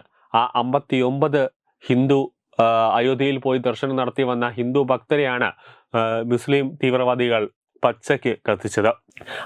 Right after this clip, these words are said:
അയോധ്യയിൽ നിന്നും ദർശനം കഴിഞ്ഞ് മടങ്ങിയവരാണ് വംശഹത്യയ്ക്ക്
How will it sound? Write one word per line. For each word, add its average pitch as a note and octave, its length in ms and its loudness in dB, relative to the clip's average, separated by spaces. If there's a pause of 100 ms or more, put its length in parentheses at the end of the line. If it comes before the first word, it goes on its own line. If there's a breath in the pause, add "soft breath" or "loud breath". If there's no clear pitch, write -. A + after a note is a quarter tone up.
അയോധ്യയിൽ G#3 500 2
നിന്നും F#3+ 220 2 (160)
ദർശനം F3+ 380 0
കഴിഞ്ഞ് D#3+ 260 2 (120)
മടങ്ങിയവരാണ് C3+ 680 0 (160)
വംശഹത്യയ്ക്ക് B2 800 -2